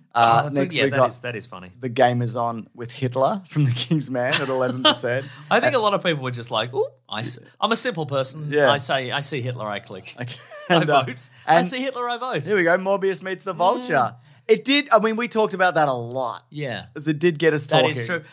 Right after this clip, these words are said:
Speaker 2: Maybe I, okay, you know what? Maybe I do like the Captain America. I mean, it, I definitely do like the Captain America scene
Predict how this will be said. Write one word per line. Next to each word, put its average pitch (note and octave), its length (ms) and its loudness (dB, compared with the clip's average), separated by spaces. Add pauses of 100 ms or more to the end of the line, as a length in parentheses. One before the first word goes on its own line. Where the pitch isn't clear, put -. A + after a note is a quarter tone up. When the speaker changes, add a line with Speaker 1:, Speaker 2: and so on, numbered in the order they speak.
(120)
Speaker 2:
Maybe A#3 360 -6
I, G#3+ 80 2 (300)
okay, G#3 180 -4
you G#3+ 180 -4
know A3 80 -2
what? G#3+ 180 -2
Maybe G3 280 0
I F3+ 80 2
do D#3 480 -2 (420)
like B2 180 -4
the A#2+ 80 -10
Captain A#2+ 320 -4
America. G#2+ 300 -6
I C#3 40 0
mean, F3+ 120 2
it, F3 120 0
I E3+ 120 2
definitely F3+ 340 -2
do B2+ 160 -4
like A#2 200 -2
the A#2 60 -14
Captain A#2 300 -8
America G#2+ 320 -8
scene G#2+ 380 -6